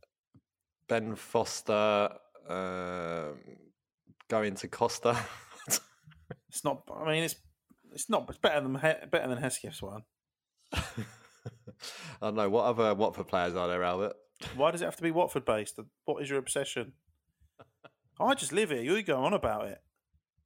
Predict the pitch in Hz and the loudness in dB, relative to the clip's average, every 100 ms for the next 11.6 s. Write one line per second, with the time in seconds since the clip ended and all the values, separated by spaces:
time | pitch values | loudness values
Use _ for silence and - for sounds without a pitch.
0 | - _ _ - 117 - - - - - | -20 _ _ -16 -16 -16 -18 -16 -16 -16
1 | - 131 107 - 104 107 101 110 127 127 | -18 -18 -10 -2 0 2 0 0 0 2
2 | 120 120 123 117 117 120 120 120 113 127 | 2 4 4 6 4 4 2 0 2 2
3 | 123 139 165 - - - - - - _ | 4 2 0 -2 -6 -8 -18 -20 -20 _
4 | _ _ _ _ _ _ - 113 101 113 | _ _ _ _ _ _ -6 -4 -4 0
5 | 139 151 - _ _ _ _ _ _ _ | 2 0 -6 _ _ _ _ _ _ _
6 | _ _ _ _ _ - - - - - | _ _ _ _ _ -20 -20 -20 -20 -20
7 | - - 95 95 95 92 - _ _ _ | -16 -8 -4 -2 -4 -6 -12 _ _ _
8 | - 107 98 92 90 90 135 135 123 113 | -2 0 0 -4 -6 0 2 4 4 4
9 | 104 101 101 98 107 98 92 113 113 113 | 2 2 0 0 0 0 2 2 2 2
10 | 113 113 110 98 - 98 104 113 - 104 | 2 2 0 -4 -8 -6 -2 -2 -2 -2
11 | 107 101 104 104 95 98 | 0 0 0 0 -2 -4